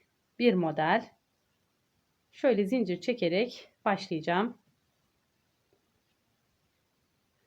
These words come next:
Zincir sayısı belirlemeyeceğim. Sizler yapacağınız şeye göre zincir sayısı belirlersiniz. Benim için bu kadar zincir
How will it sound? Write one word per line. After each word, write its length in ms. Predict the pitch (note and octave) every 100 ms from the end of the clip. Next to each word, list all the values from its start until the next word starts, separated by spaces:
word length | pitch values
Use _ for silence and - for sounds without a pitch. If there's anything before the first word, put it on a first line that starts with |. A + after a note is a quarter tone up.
| _ _ _ _ _ _ -
Zincir 260 | D4 A3+
sayısı 400 | A3+ B3+ A3 A#3+
belirlemeyeceğim. 640 | A3+ G#3 G3+ F3 E3 A3+ B3+
Sizler 300 | B3 F#3+ F#3
yapacağınız 800 | A3+ G3 E3+ E3 F3 A#3+ - -
şeye 280 | - G3+
göre 300 | E3+ A3 G#3
zincir 280 | G#3+ G#3+ E3+
sayısı 460 | D#3+ A3 F#3+ - G#3+
belirlersiniz. 760 | F3 E3 E3 D#3 - G#3+ C#4 _ _ _ -
Benim 200 | C#4+ A#3
için 280 | F#3 A3 B3
bu 80 | B3
kadar 260 | F3 F3
zincir 560 | E3+ A#3 F3+ F#3 A3+